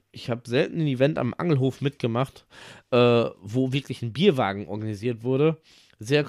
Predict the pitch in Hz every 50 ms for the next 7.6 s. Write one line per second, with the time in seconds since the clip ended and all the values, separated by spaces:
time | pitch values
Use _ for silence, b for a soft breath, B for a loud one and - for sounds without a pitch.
0 | - - 170 170 160 151 - - 147 143 143 143 151 147 151 143 131 - - 147
1 | 143 135 127 127 127 131 139 135 131 127 - - 170 160 147 - - 143 135 131
2 | 131 127 131 - - 151 147 147 147 143 139 - 143 143 - - 131 - - 131
3 | 131 131 - - B B B B B B B 113 123 190 214 202 - 220 185 -
4 | - 170 160 151 139 117 110 131 143 139 151 151 135 131 131 127 - 139 139 131
5 | 127 117 117 127 135 139 143 143 135 B B B B B B B B - 135 131
6 | 131 117 123 135 139 147 143 131 - - 127 127 135 135 - - 123 - - -
7 | 123 120 117 - - - 170 180 170 160 165 156